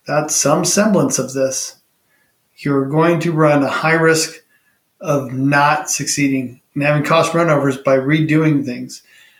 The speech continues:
because the business was not fully on board. They had a, business had an idea what they wanted, but you and the business aren't in alignment on what the shared vision is and what it's gonna actually take in order to make it happen.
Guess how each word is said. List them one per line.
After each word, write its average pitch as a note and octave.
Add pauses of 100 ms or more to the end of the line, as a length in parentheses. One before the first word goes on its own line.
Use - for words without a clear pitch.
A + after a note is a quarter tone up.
(120)
because C3+
the C3
business D3 (340)
was B2+
not D#3
fully E3
on C3+
board. B2+ (920)
They C#3
had D3+
a, D3
business D3+
had D3+
an C#3
idea C#3
what C#3+
they C#3
wanted, C#3+ (460)
but C3+
you D3
and E3
the D3+
business D#3
aren't D3+ (380)
in D3
alignment C#3
on C3+
what C3+
the C3+
shared C3+
vision C3
is - (220)
and C3+
what C#3+
it's C#3
gonna C#3
actually C#3
take C#3
in C#3
order B2+
to A#2+
make C3
it B2
happen. -